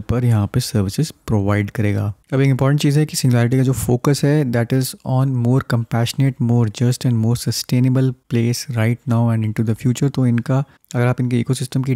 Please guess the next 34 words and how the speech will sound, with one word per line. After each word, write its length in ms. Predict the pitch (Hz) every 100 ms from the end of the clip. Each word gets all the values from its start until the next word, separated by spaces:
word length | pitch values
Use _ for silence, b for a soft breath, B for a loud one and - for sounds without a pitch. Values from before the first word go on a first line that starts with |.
| 113
dApps 320 | 113 117 120
भी 60 | 139
देखेंगे 320 | 131 135 135
तो 180 | 127 143
ज़्यादातर 500 | 120 110 110 110 117
इनका 240 | 110 107 120 98
हेल्थ 300 | 117 123 - -
पर 120 | 120
फोकस 460 | 110 123 - 123 -
है, 180 | 123 120 _
सस्टेनेबल 640 | - 123 - 120 110 117 120
फ्यूचर 400 | - 120 107 131
पर 180 | 139 123
फोकस 440 | - 123 131 120
है 140 | 135 143 -
और 160 | 123 110
ह्यूमन 420 | 113 120 131 120
डेवलपमेंट 500 | 110 110 113 143 139
पे 60 |
फोकस 360 | 131 123 127 127
है 100 | 131
rather 280 | 113 104 104
than 140 | 113 110
किसी 260 | - 110 - 120
और 160 | 117
सेक्टर 340 | - 117 - 127
पर। 280 | 156 165 _ _ 127
इंपॉर्टेंट 400 | 113 127 135 143
चीज़ 180 | 147 139
ये 60 |
है 80 | 139
कि 80 | 147
Singularity 560 | - 123 117 113 117
की 140 | 131